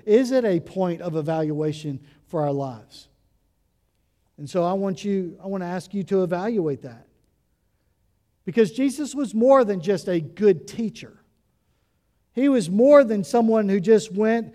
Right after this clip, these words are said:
and healed the broken and fed the hungry and,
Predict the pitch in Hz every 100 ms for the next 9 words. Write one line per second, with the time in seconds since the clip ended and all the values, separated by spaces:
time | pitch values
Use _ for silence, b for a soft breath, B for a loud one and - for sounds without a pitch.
0 | b b 175 165 196 226 208 175 160 202
1 | 233 226 220 175 156 - 220 226 196 175
2 | 208 233 226 220 175 -